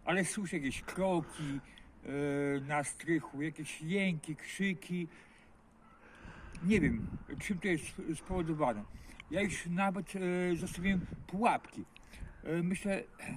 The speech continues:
no nie wiem, może ktoś wchodzi po prostu po kryjomu, e, do, do mieszkania, no idzie sobie na strych, tam się przespać, ale tam nic nie ma. E, i zostawiłem pułapki po prostu.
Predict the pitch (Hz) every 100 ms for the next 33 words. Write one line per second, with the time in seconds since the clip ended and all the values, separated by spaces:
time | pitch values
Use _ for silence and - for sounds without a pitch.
0 | - - - 165 196 - 196 202 131 117
1 | 170 196 165 214 185 - - - - 208
2 | 180 208 185 165 190 - 190 165 - 175
3 | - 170 190 180 165 175 175 - - -
4 | - - 160 160 165 160 135 147 156 160
5 | 165 - - 165 147 160 165 - 180 175
6 | 165 156 143 135 151 151 - - - 170
7 | 180 170 180 165 165 160 - 170 185 160
8 | - 143 - 170 - 127 - - - 156
9 | 160 208 185 156 165 196 - 196 180 117
10 | 90 - - - - - - 135 156 160
11 | 156 151 - 170 196 190 160 - - -
12 | - 156 175 208 233 214 214 185 107 -
13 | - - - - 262 -